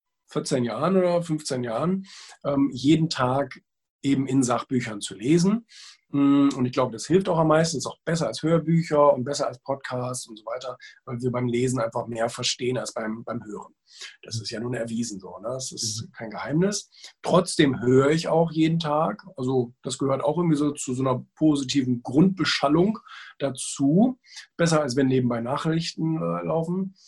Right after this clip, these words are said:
Speaker 1: Und, ähm, ja, also wie gesagt, aus dem Lesen am meisten,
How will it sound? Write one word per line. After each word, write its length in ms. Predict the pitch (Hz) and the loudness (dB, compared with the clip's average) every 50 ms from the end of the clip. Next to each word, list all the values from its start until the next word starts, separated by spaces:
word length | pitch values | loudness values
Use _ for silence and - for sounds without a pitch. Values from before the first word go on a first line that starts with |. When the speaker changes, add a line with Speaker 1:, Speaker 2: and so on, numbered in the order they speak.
| - - - _ _ _ | -20 -20 -20 _ _ _
Speaker 1:
Und, 520 | _ - 151 147 147 143 143 139 139 135 - | _ 0 0 2 2 2 2 2 0 0 -2
ähm, 540 | 143 139 131 131 131 127 127 127 127 123 127 _ _ _ _ _ _ _ _ _ _ _ _ _ _ - - - _ _ _ _ - - - | -4 -2 -2 0 0 2 2 0 0 -4 -6 _ _ _ _ _ _ _ _ _ _ _ _ _ _ -20 -20 -20 _ _ _ _ -20 -20 -12
ja, 220 | - - - - - - - - | -8 -6 -6 -6 -8 -12 -10 -6
also 300 | - 143 147 156 143 135 | -2 0 2 2 4 4
wie 100 | 143 139 | 4 2
gesagt, 380 | 139 123 107 113 - - - | 2 2 -2 -4 -8 -8 -6
aus 160 | - 147 135 | -4 -4 -2
dem 140 | - 147 127 | -2 -2 0
Lesen 460 | 120 120 123 127 127 127 131 139 139 - | 0 0 0 0 2 0 0 -2 -2 -4
am 180 | - 117 127 | -4 -4 -2
meisten, 600 | 120 113 - 92 95 - - - - - 85 82 | -4 -4 -6 -8 -8 -8 -8 -8 -10 -12 -18 -20